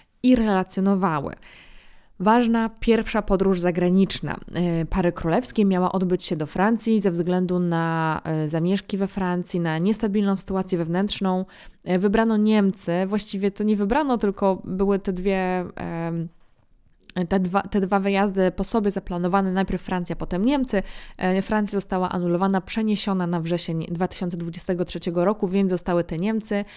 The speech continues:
E, i, e, rzeczywiście, e, no, mówi się, że to była dosyć udana wizyta też. E, król Karol jako pierwszy monarcha brytyjski, e, przemawiał na przykład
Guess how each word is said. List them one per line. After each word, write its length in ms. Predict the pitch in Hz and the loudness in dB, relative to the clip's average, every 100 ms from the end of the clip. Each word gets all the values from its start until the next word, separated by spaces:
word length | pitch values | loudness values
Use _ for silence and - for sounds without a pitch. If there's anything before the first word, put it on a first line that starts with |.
| - - - - | -20 -20 -20 -6
E, 300 | 180 175 175 - - | -2 -2 -2 -6 -4
i, 440 | 220 226 226 - - | 0 0 -2 -2 0
e, 160 | 180 | 0
rzeczywiście, 760 | 180 190 196 170 214 214 - 190 | 0 0 -2 0 -2 -2 -4 -2
e, 360 | 185 175 175 175 - - 170 165 165 165 160 - | 0 0 -2 -4 -8 -4 -2 -2 -2 -4 -6 -10
no, 180 | - 311 453 571 539 523 415 - 539 | -8 -6 -6 -6 -10 -8 -10 -10 -8
mówi 160 | 494 392 | 2 4
się, 120 | 320 | 4
że 100 | 269 | 2
to 120 | 262 | 0
była 160 | 214 202 | -2 -2
dosyć 340 | 185 - 190 - | -4 -6 -8 -6
udana 640 | 185 196 190 175 175 165 165 | 0 2 2 0 -2 -4 -6
wizyta 540 | 156 190 165 175 220 | -2 0 0 -2 -2
też. 420 | 208 175 180 - 180 | -2 -4 -4 -6 -4
E, 240 | 170 170 - - - - - | -2 -4 -8 -20 -20 -20 -2
król 260 | 208 220 | 2 4
Karol 300 | 214 170 214 | 4 4 4
jako 200 | 226 214 | 2 0
pierwszy 340 | 196 190 - 214 | -2 -2 -2 -2
monarcha 360 | 185 185 226 | 0 -2 -2
brytyjski, 640 | 202 196 165 - 214 220 233 | -2 -2 -2 -2 -2 -2 -2
e, 100 | 220 | -4
przemawiał 480 | - 226 202 170 196 | -2 -2 0 0 -2
na 120 | 208 | -2
przykład 440 | - 185 170 185 | -4 -4 -2 -2